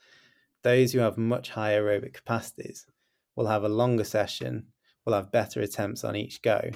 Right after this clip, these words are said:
and be able to keep pulling on and trying moves because they're gonna replenish those anaerobic stores much faster.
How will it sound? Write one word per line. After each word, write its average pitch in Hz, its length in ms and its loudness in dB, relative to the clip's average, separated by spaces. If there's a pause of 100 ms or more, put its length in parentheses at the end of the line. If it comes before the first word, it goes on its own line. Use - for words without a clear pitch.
(640)
and 104 340 0
be 113 100 2
able 104 120 4
to - 100 -12
keep 135 240 -4
pulling 104 240 -4
on 104 120 -2
and 98 100 -6
trying 101 380 -2
moves 104 560 -6
because 113 420 -2 (380)
they're 117 120 2
gonna 110 160 0
replenish 104 500 -2
those 104 200 -2
anaerobic 98 500 -2
stores 101 360 -2
much 107 300 -6
faster. 135 480 -6